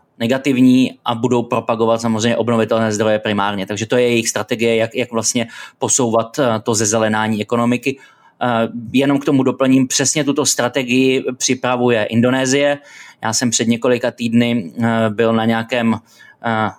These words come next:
eh, semináři, online prezentaci s indonéskou ministryní financí. Indonésie v letošním roce předsedá G dvacítce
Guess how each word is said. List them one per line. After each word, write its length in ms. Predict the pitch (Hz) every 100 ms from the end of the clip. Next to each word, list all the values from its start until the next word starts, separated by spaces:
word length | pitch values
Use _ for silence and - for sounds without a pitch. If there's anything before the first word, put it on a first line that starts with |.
| _ _ _ _ _ _
eh, 180 | - 107 -
semináři, 800 | - 135 143 135 131 127 127 -
online 420 | 123 127 131 127
prezentaci 720 | 127 123 123 120 120 - 127
s 280 | 120 - -
indonéskou 600 | 123 123 127 120 117 -
ministryní 520 | 123 120 117 123 123 110
financí. 560 | 113 127 127 170 190 _ - - - -
Indonésie 520 | 131 127 127 123 123
v 40 | 123
letošním 380 | 120 123 - 120
roce 200 | 113 131
předsedá 440 | 123 - 123 123
G 240 | 113 135
dvacítce 720 | 131 110 - 117 - - 127